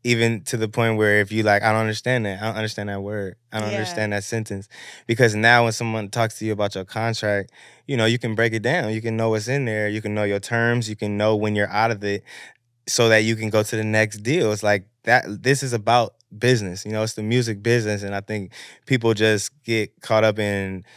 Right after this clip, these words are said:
Speaker 1: you know, the joy of releasing a song. But I think if you not clocked in, you know, on the part where it requires real work and real paperwork and real split sheets and real documentation,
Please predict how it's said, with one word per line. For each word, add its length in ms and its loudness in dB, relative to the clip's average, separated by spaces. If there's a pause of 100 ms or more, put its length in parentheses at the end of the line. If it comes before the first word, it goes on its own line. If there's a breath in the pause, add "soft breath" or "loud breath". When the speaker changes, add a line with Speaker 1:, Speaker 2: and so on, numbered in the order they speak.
(200 soft breath)
Speaker 1:
you 100 -2
know, 120 4
the 120 0
joy 380 4
of 80 -2
releasing 380 -2
a 60 -4
song. 520 -4
But 300 -4 (360 soft breath)
I 80 -4
think 380 -4
if 280 -8
you 220 -4
not 320 0 (120)
clocked 340 -2
in, 400 0 (320 soft breath)
you 180 -2
know, 340 2
on 460 -4
the 160 -4
part 380 -4
where 220 -6
it 40 -6
requires 800 -2
real 460 -2
work 360 -2
and 200 -10
real 200 -8
paperwork 640 -4
and 240 -8
real 320 0
split 360 -4
sheets 380 -6
and 200 -6
real 320 0
documentation, 1000 -4